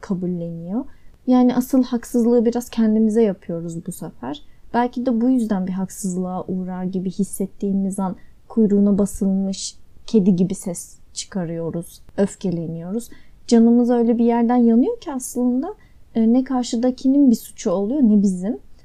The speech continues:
Her zaman böyle olmaz tabii. Kaybetmekten korktuğu yerde de çıkar insanın sesi. Önünden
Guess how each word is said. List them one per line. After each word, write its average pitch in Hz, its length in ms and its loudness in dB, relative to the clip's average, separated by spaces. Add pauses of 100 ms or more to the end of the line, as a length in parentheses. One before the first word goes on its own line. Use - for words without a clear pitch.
(220)
Her 294 180 2
zaman 269 400 4
böyle 254 240 4
olmaz 254 360 2
tabii. 185 400 0
Kaybetmekten 226 720 2
korktuğu 226 680 0
yerde 208 680 -2
de 175 220 -6 (300)
çıkar - 300 -6
insanın 165 480 -10
sesi. 175 420 -12 (640)
Önünden 226 680 6